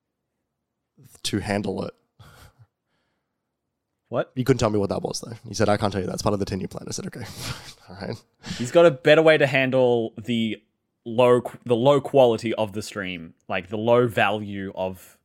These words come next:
Speaker 2: of the stream to Twitch.
Speaker 1: I, I guess.
Speaker 2: Okay.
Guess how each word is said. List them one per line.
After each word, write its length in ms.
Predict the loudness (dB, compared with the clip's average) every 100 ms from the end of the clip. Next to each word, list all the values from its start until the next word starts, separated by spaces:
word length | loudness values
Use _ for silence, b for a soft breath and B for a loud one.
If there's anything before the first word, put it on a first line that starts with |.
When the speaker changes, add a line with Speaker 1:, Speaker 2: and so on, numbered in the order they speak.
| _
Speaker 2:
of 200 | -8 -6
the 80 | -8
stream 320 | -12 -10 -10
to 160 | -12 -14
Twitch. 400 | -14 -18 -20 -20 _ _ -14
Speaker 1:
I, 100 | -12 -8
I 80 | -6
guess. 540 | -4 -4 -4 -6 -8 _ _ _ _ _ _ _ _ _ _ -18
Speaker 2:
Okay. 340 | -16 -16